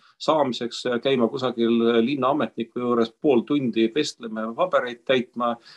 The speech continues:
no see, äh, no selgelt ei ole efektiivne ja, ja ammugi ei sobida siis, äh, kahekümne esimesse sajandisse ja kahekümne esimese sajandi Eestisse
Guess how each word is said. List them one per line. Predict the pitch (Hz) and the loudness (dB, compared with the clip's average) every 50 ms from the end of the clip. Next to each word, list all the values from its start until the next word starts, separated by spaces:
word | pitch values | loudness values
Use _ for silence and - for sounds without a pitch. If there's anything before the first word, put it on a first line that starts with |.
| - _ _ | -20 _ _
no | 123 123 120 | 0 2 2
see, | 135 123 117 | 4 2 2
äh, | 113 101 104 113 117 117 117 117 113 113 - _ - | 2 2 2 4 4 6 6 6 4 2 -4 _ -8
no | 120 120 127 123 120 - - - 120 113 | -4 -2 0 0 -2 -2 -6 -4 -4 0
selgelt | 117 139 143 120 110 110 98 - 120 | 2 2 2 2 0 -2 -2 -2 -2
ei | 117 120 120 123 | 0 0 0 0
ole | 123 123 120 113 110 110 - 120 110 | 0 2 2 2 2 2 0 0 -2
efektiivne | 110 - 107 - - _ - 175 160 151 127 113 110 113 | -2 -2 -6 -8 -8 _ -6 -4 -2 0 0 2 2 2
ja, | 107 107 104 104 107 101 | 2 2 2 0 0 0
ja | 107 110 104 104 104 104 104 107 104 101 101 98 110 | 0 0 0 0 0 -2 -4 -8 -12 -10 -4 0 2
ammugi | 117 120 110 98 - - 104 98 | 2 4 2 0 0 -2 -2 -2
ei | |
sobida | 98 - 123 113 101 104 92 101 101 98 | -2 -2 -4 -6 -6 -8 -10 -10 -10 -6
siis, | - 107 98 - - 113 | -6 -6 -6 -6 -6 -4
äh, | 104 98 101 101 98 - - - - _ _ - | -2 -2 -2 -4 -6 -10 -18 -20 -20 _ _ 0
kahekümne | 117 110 107 101 104 98 104 107 | 2 2 2 0 0 0 0 0
esimesse | 107 113 101 95 95 - 107 101 | 2 0 0 -2 -4 -6 -8 -2
sajandisse | - 143 135 113 104 95 95 98 95 - - 113 101 95 | 2 2 2 2 2 0 -4 -6 -6 -6 -4 -2 -2 0
ja | 98 95 98 95 92 | 0 2 0 0 0
kahekümne | - 110 104 104 98 98 107 107 | -2 -2 -2 -2 -2 -2 -2 -2
esimese | 107 110 101 98 - 101 | 0 -2 -4 -4 -8 -10
sajandi | 98 - 101 101 101 101 95 101 113 117 113 | -10 -8 -6 -4 -4 -6 -8 -6 -2 0 0
Eestisse | 113 113 - - 98 - - - 92 92 | 0 -2 -4 -10 -14 -12 -8 -6 -6 -6